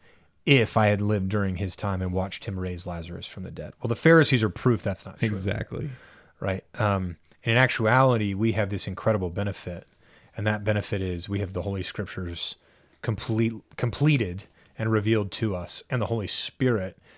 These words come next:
Speaker 1: that's been doing this work in our lives to understand it in a unique way now on the other side of Pentecost
Speaker 2: Yeah.
Speaker 1: that he wasn't active in doing before. So, you know, you can't really say something like that.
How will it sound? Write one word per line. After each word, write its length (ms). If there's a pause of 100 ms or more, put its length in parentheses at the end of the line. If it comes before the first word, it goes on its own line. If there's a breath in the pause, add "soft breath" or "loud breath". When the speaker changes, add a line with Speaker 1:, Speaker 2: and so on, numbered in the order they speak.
(120 soft breath)
Speaker 1:
that's 160
been 160
doing 260
this 160
work 180
in 60
our 140
lives 260
to 80
understand 520
it 100
in 100
a 40
unique 540
way 220
now 500
on 80
the 100
other 160
side 180
of 60
Pentecost 600
Speaker 2:
Yeah. 180 (260 soft breath)
Speaker 1:
that 100
he 100
wasn't 600
active 360
in 140
doing 280
before. 580 (720 soft breath)
So, 260
you 180
know, 60
you 160
can't 260
really 460
say 380
something 340
like 220
that. 260